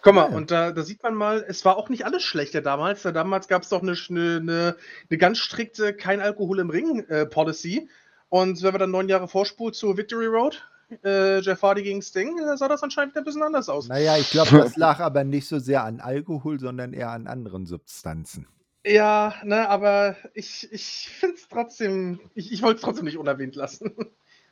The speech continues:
Speaker 2: Ich fand's aber schön, dass, äh, Jeff Hardy sich unlängst bei A E W, als die beiden sich wieder im Ring begegnet sind, äh, dann noch bei Sting entschuldigt hat.
Speaker 1: Ach so, ach,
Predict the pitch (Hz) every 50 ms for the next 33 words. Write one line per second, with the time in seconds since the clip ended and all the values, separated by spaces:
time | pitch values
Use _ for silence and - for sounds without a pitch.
0 | _ _ _ _ _ _ _ _ _ _ _ - _ _ - - - 131 123 -
1 | - 156 180 185 220 202 175 147 131 - - - 139 160 202 226 190 - - -
2 | 180 160 151 143 147 151 143 139 131 131 - - 135 127 - - 135 123 139 160
3 | 175 165 160 160 151 - - _ _ - 143 143 170 247 311 - 247 110 110 135
4 | 202 381 440 - - - - - - _ _ _ _ _ _ _ _ _ _ _
5 | - - 165 151 151 151 160 165 131 113 104 143 170 185 160 120 120 - - -
6 | - - 113 113 131 131 139 135 131 123 - - 175 233 190 110 98 98 107 110
7 | 110 113 107 104 98 101 101 101 - 110 107 95 - - 120 131 143 - 120 120
8 | 117 117 117 117 110 - - 117 117 113 - - 120 - - - - 131 123 117
9 | 117 104 - - - 139 127 120 101 - _ _ - - - _ _ _ _ _
10 | _ _ _ _ _ _ _ _ _ _ _ _ _ _ _ _ _ _ _ _
11 | _ _ _ _ - 415 392 226 - 214 208 - - - 349 370 320 156 127 -
12 | - _ 202 208 - -